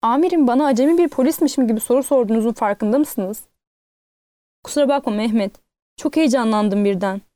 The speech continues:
Galiba on günden beri ilk defa dişe dokunur bir iz peşindeyiz. Ben de öyle düşünüyorum efendim. Fikret zevkle telefonu kapattı. Bir süre yerinden kımıldayamadı.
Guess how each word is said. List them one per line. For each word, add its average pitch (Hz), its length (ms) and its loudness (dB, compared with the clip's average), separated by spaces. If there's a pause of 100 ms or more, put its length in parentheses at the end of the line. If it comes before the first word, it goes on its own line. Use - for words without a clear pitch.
(180)
Galiba 277 400 2
on 294 260 2
günden 277 300 4
beri 269 180 2
ilk 294 140 -4
defa 269 300 0
dişe 220 200 -2
dokunur 254 360 0
bir 240 100 0
iz 254 160 -2
peşindeyiz. 190 680 -4 (840)
Ben 269 200 2
de 285 60 4
öyle 254 160 4
düşünüyorum 202 440 -2
efendim. 190 500 -6 (920)
Fikret 359 340 -2 (260)
zevkle 320 360 -2
telefonu 233 380 -2
kapattı. 196 580 -8 (580)
Bir 339 120 2
süre 277 240 -2
yerinden 226 460 0
kımıldayamadı. 190 800 -2